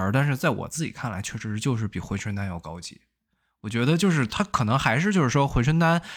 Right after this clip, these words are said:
作为一个相对来说新进的乐队，他确实可能在歌词呀，在表达上他还是可以磨练的。就是，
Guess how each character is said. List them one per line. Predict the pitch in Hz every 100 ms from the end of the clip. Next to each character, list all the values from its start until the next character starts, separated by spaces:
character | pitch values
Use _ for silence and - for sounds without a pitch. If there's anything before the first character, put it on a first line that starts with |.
| -
作 | 156
为 | 127
一 | 131 139
个 | 139 117
相 | - 196 226
对 | 202
来 | 98
说 | 98
新 | 101 - 110
进 | 117
的 | 107
乐 | 104
队， | 101 104
他 | 95
确 | 139 - 120
实 | 98 110
可 | 113
能 | 95
在 | 107
歌 | 98 139
词 | 135 - 90 107
呀， | 123
在 | 117
表 | 110 110 85
达 | 87 85
上 | 123 113
他 | 120
还 | 131
是 | 107 135
可 | 127 131
以 |
磨 | 127 98 -
练 | 117 123 92
的。 | - - - -
就 | 214
是， | 185 135